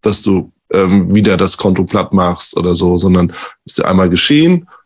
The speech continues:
was lernst du da draus, was musst du anders machen? Das ist ja, das ist ja auch das, was menschlich, das ist, was uns auch weitergebracht hat, nennt sich ja Evolution. Das heißt ja nicht, dass wir unsere Gene verändern, aber es bedeutet,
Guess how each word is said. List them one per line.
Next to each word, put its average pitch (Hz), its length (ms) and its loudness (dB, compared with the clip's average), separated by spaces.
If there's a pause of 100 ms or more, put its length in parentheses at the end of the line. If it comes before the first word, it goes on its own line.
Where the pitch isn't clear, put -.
(140)
was - 180 -6
lernst 107 280 0
du - 60 0
da 117 100 4
draus, 110 380 0
was 107 100 -2
musst 104 200 -4
du - 40 -4
anders 120 320 -4
machen? - 300 -8
Das 92 140 -8
ist - 140 -2
ja, 113 220 0 (380)
das 95 140 0
ist 110 100 2
ja 120 80 2
auch 110 80 0
das, 113 200 0
was 104 160 0
menschlich, 127 760 2 (1040)
das 127 220 -2
ist, - 320 -4
was 110 260 -2
uns - 400 -4
auch - 280 -8
weitergebracht 107 680 -2
hat, 87 100 -2
nennt 110 160 2
sich 113 140 2
ja 101 60 0
Evolution. 101 840 0
Das - 80 -12
heißt 104 180 0
ja 113 60 0
nicht, 104 160 -2
dass 98 140 -2
wir 95 60 -4
unsere 95 180 -2
Gene 123 300 2
verändern, 104 540 0
aber 95 200 0
es 98 80 -2
bedeutet, 104 480 0